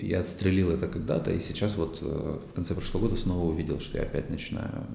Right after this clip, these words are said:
м, уходить в количество, а не в качество. Соответственно, я...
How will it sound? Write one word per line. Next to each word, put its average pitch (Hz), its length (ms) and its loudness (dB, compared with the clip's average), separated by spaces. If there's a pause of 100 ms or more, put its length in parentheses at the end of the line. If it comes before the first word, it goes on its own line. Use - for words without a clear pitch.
(360)
м, - 460 -2
уходить - 420 -2
в - 220 -14
количество, - 520 -2
а 67 40 -6
не 69 80 -6
в - 80 -10
качество. - 380 -10 (880)
Соответственно, - 500 2
я... 85 800 0